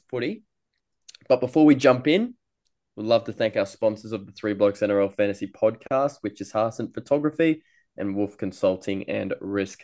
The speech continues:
Not too late to jump on the Three Blokes N R L Fantasy bandwagon as well. Jump on our socials, Three Blokes N R L Fantasy Podcast on Facebook and Three Blokes N R L Fantasy on Instagram. Friday night footy, boys. We are in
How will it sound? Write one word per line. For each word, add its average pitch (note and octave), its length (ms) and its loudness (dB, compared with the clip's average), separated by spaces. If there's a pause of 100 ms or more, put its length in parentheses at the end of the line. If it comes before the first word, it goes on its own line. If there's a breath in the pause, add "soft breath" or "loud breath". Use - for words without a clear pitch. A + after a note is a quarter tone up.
Not A#2 200 0
too A2+ 160 -4
late G#2+ 240 2
to A2 60 -10
jump G#2+ 340 -2
on A2 200 2
the G2+ 120 -2
Three G#2+ 240 -4
Blokes G2+ 300 0
N G2+ 100 -2
R G2+ 80 0
L G2 100 -2
Fantasy G2 360 -4
bandwagon G2 680 0
as F#2+ 120 -6
well. A2+ 320 4 (640 soft breath)
Jump C3+ 180 6
on C3 80 6
our A#2 120 6
socials, A#2 560 0 (120)
Three D3 160 2
Blokes A2+ 280 4
N G#2 80 2
R G#2 100 4
L G2 60 2
Fantasy G2+ 360 -2
Podcast G2 540 0
on F#2 100 -4
Facebook G2 440 -2 (100)
and G2+ 140 -6
Three G#2 180 0
Blokes F#2+ 300 0
N G2+ 80 0
R G2 100 0
L F#2 100 0
Fantasy G2 680 -6
on G2 260 -2 (140)
Instagram. G#2 580 -2 (840 soft breath)
Friday D3 340 10
night B2+ 320 4
footy, E3 340 -2
boys. A#2+ 600 0 (840)
We C#3+ 220 4
are B2+ 260 6
in C#3 440 -2